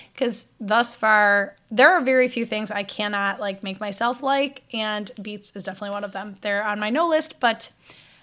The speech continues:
if they're on a go list for you, then go ahead. They're in the fall. Okay, broccoli. These peak in their late fall, which is awesome. I love broccoli at any time. Brussels sprouts, same thing. I love Brussels sprouts. I just do those on a sheet pan with a little bit of,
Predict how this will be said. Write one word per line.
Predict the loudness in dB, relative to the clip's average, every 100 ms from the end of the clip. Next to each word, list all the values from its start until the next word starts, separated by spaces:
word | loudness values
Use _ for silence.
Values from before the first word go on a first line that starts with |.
| _ _ _
if |
they're | -8
on | -2 -2
a |
go | 6 8 8
list | 4 -2 -4
for | -6
you, | -2 2 4 4
then | 4 2
go | 0
ahead. | 2 2 0
They're | 0
in | -2
the |
fall. | 0 0 -2 -16 -20 -20 -6
Okay, | 0 0
broccoli. | 0 4 6 6 4 0 0 -2 -4
These | -6 -8 -8 -10 -12 -16 _ _
peak | -14 -14 -8
in | -6 -4
their | -4
late | -4 -6 -8
fall, | -6 -6 -6
which | -8 -12
is | -10
awesome. | -10 -8 -8 -8
I |
love | -6 -6 -6
broccoli | -8 -8 -4 -4 -4
at | -6 -6
any | -8 -8
time. | -6 -4 -6 -12 _ _ _ _ _ -20 -12
Brussels | -2 2 2 0 -4
sprouts, | -2 2 2 0 -8
same | -10 -8 -8
thing. | -8 -6 -6 -8
I | -4 -4
love | 0 -2 -2
Brussels | -6 -6 -8
sprouts. | -4 -2 -2 -6
I | -8
just | -8 -10
do | -8
those | -6 -6
on | -8
a |
sheet | -10 -12 -16
pan | -10 -6 -4 -6
with | -4
a |
little | -4 -2
bit | -2
of, | -2 -4